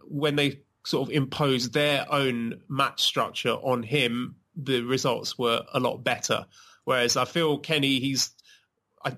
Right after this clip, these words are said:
honestly, I think he's a wrestling genius, but sometimes he just has too many ideas and things get a bit wacky. But certainly for the New Japan main event picture, when he's wrestling guys like Naito, I thought it was always a home run.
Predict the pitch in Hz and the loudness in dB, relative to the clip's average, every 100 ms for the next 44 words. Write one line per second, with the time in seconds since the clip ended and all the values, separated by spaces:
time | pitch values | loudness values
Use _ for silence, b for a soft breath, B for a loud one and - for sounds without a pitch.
0 | - 226 175 131 117 180 143 123 135 - | -4 -4 -4 -8 -4 -2 -4 -2 -4 -4
1 | 113 156 127 110 110 - 127 120 - _ | -4 -2 -2 -4 -8 -2 0 0 -4 _
2 | _ _ - - 156 131 143 135 131 - | _ _ -6 -2 -2 -2 0 -2 -2 -6
3 | 135 117 127 131 120 - - 160 135 120 | -4 -4 -6 -2 -4 -2 -2 0 0 0
4 | 113 120 113 110 - - 120 120 117 135 | 0 0 0 0 -2 -4 -4 -4 -4 -2
5 | 120 120 123 120 113 120 123 - 110 107 | -2 -2 -2 0 -2 0 -2 -2 -8 -8
6 | 104 b b b - 120 117 - - 180 | -10 b b b -2 0 0 -6 -4 -2
7 | 147 143 139 120 143 131 127 151 131 143 | 0 0 -2 -2 -4 -4 -2 -2 -2 -2
8 | 131 139 135 185 156 113 131 - 143 143 | 0 0 0 -2 -4 -4 -4 -2 -2 0
9 | 139 143 143 - 120 120 117 117 113 - | -2 -2 -4 -2 -2 0 0 0 -2 -4
10 | 123 117 113 120 113 113 b b b b | -2 -2 0 0 0 -2 b b b b
11 | _ _ _ - - 135 117 117 - - | _ _ _ -10 -4 -2 0 0 -2 0
12 | 135 117 117 120 113 107 104 | 0 0 -2 -2 -2 -4 -10